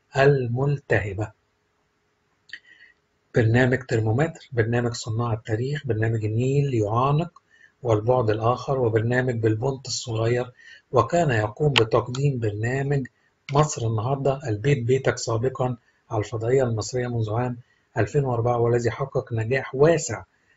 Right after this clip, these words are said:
على مستوى العالم العربي كله، وهو ما أثر كثيرًا في مشوار تامر أمين المهني، إلى أن انسحب منه مطلع أبريل ألفين وحداشر. ثم انتقل إلى قناة في وقتها كانت حديثة الانطلاق، تسمى ال تي بي،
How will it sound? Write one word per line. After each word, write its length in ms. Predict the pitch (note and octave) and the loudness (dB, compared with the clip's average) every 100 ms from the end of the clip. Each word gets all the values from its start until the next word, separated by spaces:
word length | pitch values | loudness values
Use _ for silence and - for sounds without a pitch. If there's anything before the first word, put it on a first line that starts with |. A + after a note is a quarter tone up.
| _ - | _ -4
على 220 | B2 C3 | 2 2
مستوى 380 | A2+ A2+ C3+ C3 | 2 -2 0 0
العالم 360 | A2+ B2+ B2+ A2+ | 2 0 0 -2
العربي 340 | A2+ B2 A2+ | 0 0 0
كله، 240 | - C#3+ | 0 2
وهو 280 | C3+ B2+ A#2 | 2 0 0
ما 160 | A2 A#2+ | -2 -2
أثر 520 | F3 - - A#2+ G#2 G2+ _ _ _ | -2 -2 -2 -2 -4 -8 _ _ _
كثيرًا 400 | - A#2 C#3+ C3+ | -4 -2 0 -2
في 120 | B2 A2+ | -2 -2
مشوار 300 | G#2+ B2+ A#2+ | -2 -2 -2
تامر 420 | B2+ B2 A#2+ A2 | -2 -2 -2 -2
أمين 240 | A2+ B2 | -2 -2
المهني، 540 | A2+ A#2 A#2+ B2 B2+ A#2+ _ _ - | -2 -2 -2 -2 -2 -6 _ _ 0
إلى 240 | E3+ D#3 A#2 | 4 4 2
أن 100 | A2+ | -2
انسحب 460 | G#2+ - - A#2 | -2 -4 -4 -2
منه 280 | G#2+ A#2+ A#2+ | -2 -4 -2
مطلع 480 | B2 D3+ - G#2+ G#2+ | -2 0 0 2 2
أبريل 640 | G#2+ G#2+ A2+ A#2+ A#2 A#2 _ _ _ _ A2+ | 0 0 0 -2 -4 -6 _ _ _ _ -2
ألفين 480 | G#2 - A#2+ A2 | -2 -2 -4 -2
وحداشر. 520 | A#2+ - G2+ F#2 - - _ _ _ | -2 -2 0 0 -2 -12 _ _ _
ثم 260 | - G3 E3 | -4 0 2
انتقل 360 | C3 D#3+ D#3 C3 | 2 2 2 4
إلى 180 | A2+ | 4
قناة 420 | A2+ A#2+ A#2 C3+ C3+ | 2 0 2 2 2
في 140 | B2+ | 2
وقتها 320 | A2 - B2+ | 0 2 0
كانت 280 | A#2 C3 A#2 | 0 0 -2
حديثة 340 | - C3+ - - | -4 -6 -4 -6
الانطلاق، 540 | A#2 G#2+ G#2+ A#2 C3+ | -4 -4 -4 -2 -2
تسمى 460 | - A#2 B2+ B2 A#2+ B2+ | -2 -4 -2 -4 -4 -4
ال 80 | |
تي 200 | B2+ - | -4 -6
بي، 240 | A2+ C#3+ | -2 -2